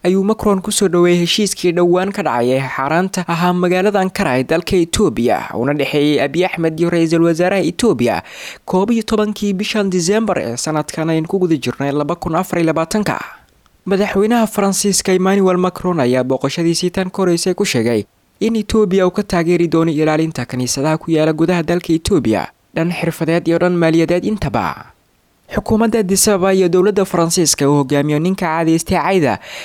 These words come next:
iyo aflagaadada Nebi Moxamed, naxariis iyo nabadgelyo dushiisa ha ahaatee, ayaa labada darafba leh xiriir qoto dheer oo Islaamla dagaalan ah, waxaana jira heshiisyo qoto dheer oo dhanka difaaca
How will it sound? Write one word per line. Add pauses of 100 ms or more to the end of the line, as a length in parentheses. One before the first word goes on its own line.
(120)
iyo
aflagaadada
Nebi
Moxamed,
naxariis
iyo
nabadgelyo
dushiisa
ha
ahaatee, (200)
ayaa
labada
darafba
leh
xiriir
qoto
dheer
oo
Islaamla
dagaalan
ah, (220)
waxaana
jira
heshiisyo
qoto
dheer
oo
dhanka
difaaca